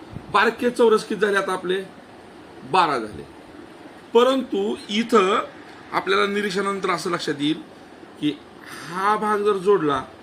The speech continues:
तर एक चौरस होतोय. त्याच पद्धतीनं हा भाग जोडून इकडे जोडला तर एक चौरस होतोय. हा भाग जोडला तर एक चौरस होतोय. म्हणजे आता जोडून आपल्याला आणखीन किती चौरस झाले? तीन झाले.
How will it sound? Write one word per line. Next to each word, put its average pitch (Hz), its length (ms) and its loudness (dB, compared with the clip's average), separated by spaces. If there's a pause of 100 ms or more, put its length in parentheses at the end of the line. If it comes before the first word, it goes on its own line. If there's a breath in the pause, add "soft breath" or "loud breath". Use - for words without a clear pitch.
(1600)
तर 214 80 6
एक 208 200 6
चौरस 131 260 -2
होतोय. 95 220 -14 (840)
त्याच 185 220 -2
पद्धतीनं 185 320 -4 (160)
हा 190 200 -4
भाग 214 160 2
जोडून 208 360 0
इकडे 202 220 -2
जोडला 190 340 2 (300)
तर 190 80 0
एक 185 160 4
चौरस 135 260 -2
होतोय. 87 240 -14 (720)
हा 165 180 -2
भाग 190 180 0
जोडला 185 400 0 (600)
तर 175 100 0
एक 165 200 0
चौरस 123 240 -6
होतोय. 95 180 -14 (320)
म्हणजे 170 220 0 (120)
आता 359 260 0
जोडून 240 420 -4
आपल्याला 240 280 -2
आणखीन 226 160 -8
किती 214 260 -12
चौरस 214 240 4
झाले? 208 240 2 (840)
तीन 180 240 -2
झाले. 92 220 -8